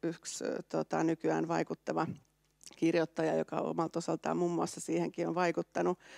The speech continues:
Mut sit mä mietin, että tavallaan mä ajattelen, että taide nimenomaan voi olla välineellistä ja siitä voi myös kirjoittaa sillä tavalla ja avata sitä kaikkea, mitä ihmisellä esimerkiksi henkilökohtaisessa kuvamaailmassa on sellaista, mitä voi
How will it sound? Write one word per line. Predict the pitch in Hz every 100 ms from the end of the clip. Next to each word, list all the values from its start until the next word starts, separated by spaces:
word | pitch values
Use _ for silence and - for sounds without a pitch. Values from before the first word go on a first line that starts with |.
| - - - -
Mut | 214
sit | 277
mä | 294
mietin, | 269 254 247 - -
että | 220 _
tavallaan | 254 294 392 269 214 381 - - - - - -
mä | 185
ajattelen, | 202 - 185 185
että | 175 - 180 170 -
taide | 214 202 185
nimenomaan | 226 220 190 175 160
voi | 165
olla | 160 156
välineellistä | 180 226 233 208 190 190 - 170
ja | 175
siitä | 170 165
voi | 160
myös | 160 165
kirjoittaa | - 226 254 233 185 180
sillä | - 170
tavalla | 165 165 165 165
ja | 170
avata | 202 185 165
sitä | - 165 160
kaikkea, | 180 175 - 160 160
mitä | 156 160 156 - - - -
ihmisellä | 180 160 160 160
esimerkiksi | 165 175 180 180 233
henkilökohtaisessa | 202 175 165 160 160 170 165 - 160
kuvamaailmassa | 170 165 160 - - - -
on | 254
sellaista, | 294 302 190 - 160
mitä | 160 160
voi | 170 160